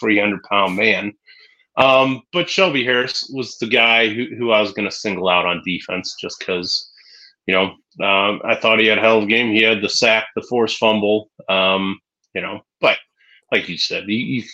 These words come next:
give it to probably nine or ten guys. One guy maybe not being Myles Garrett <laughs> 'cause he didn't have a spectacular, uh, stat line, really. I think he had one sack and one tackle. Um, but, uh, but obviously he's a stud, so he's, uh, affecting every single play.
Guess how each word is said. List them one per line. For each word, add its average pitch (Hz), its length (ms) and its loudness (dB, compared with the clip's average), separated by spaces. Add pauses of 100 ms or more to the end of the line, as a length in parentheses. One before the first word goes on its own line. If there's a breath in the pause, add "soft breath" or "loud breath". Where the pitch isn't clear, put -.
give 95 160 0
it 95 160 -2
to 95 140 -2
probably 92 560 0
nine 98 260 0
or 92 60 -2
ten 101 260 0
guys. 98 320 2
One 147 240 2
guy 139 280 2
maybe 151 480 2
not 139 280 0
being 147 440 0 (460 soft breath)
Myles 135 340 0
Garrett 151 460 -4
<laughs> - 80 -12
'cause 160 180 0
he 175 120 2
didn't 151 300 2
have 135 220 0
a 127 140 0 (360 loud breath)
spectacular, 131 1160 -2
uh, 110 340 4
stat - 380 -4
line, 90 260 -4
really. 95 340 -4
I 87 60 -4
think 110 160 -6
he 98 80 -6
had 98 160 -4
one 110 200 -2
sack 98 420 -2
and 92 100 -10
one 107 180 0
tackle. 107 560 -4 (140)
Um, 92 340 -2 (800 loud breath)
but, 98 140 2
uh, 95 320 4 (100)
but 117 120 2
obviously 92 600 0
he's 90 220 -2
a 85 80 -8
stud, 87 360 -4
so 92 220 -4
he's, 92 380 0
uh, 90 300 -4
affecting 95 540 -4
every 90 240 -2
single 90 340 -8
play. 98 460 -4